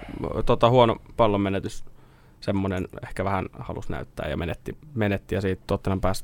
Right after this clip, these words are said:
pääsi sit vastahyökkäykseen. Se, se mulla pisti ainakin silmään, että se oli vähän tyhmästi, tyhmästi pelattu, mut kyllä sille yksi paikkakin pelattiin siinä.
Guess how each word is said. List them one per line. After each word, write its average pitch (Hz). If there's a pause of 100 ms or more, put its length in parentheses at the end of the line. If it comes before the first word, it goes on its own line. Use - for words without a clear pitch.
(200)
pääsi 98
sit -
vastahyökkäykseen. 98
Se, 107 (140)
se 135
mulla 117 (380)
pisti 107
ainakin 98
silmään, 98
että -
se 107
oli 101
vähän 104
tyhmästi, 98 (600)
tyhmästi 120
pelattu, 110
mut 98
kyllä 127
sille 101
yksi -
paikkakin 117
pelattiin -
siinä. -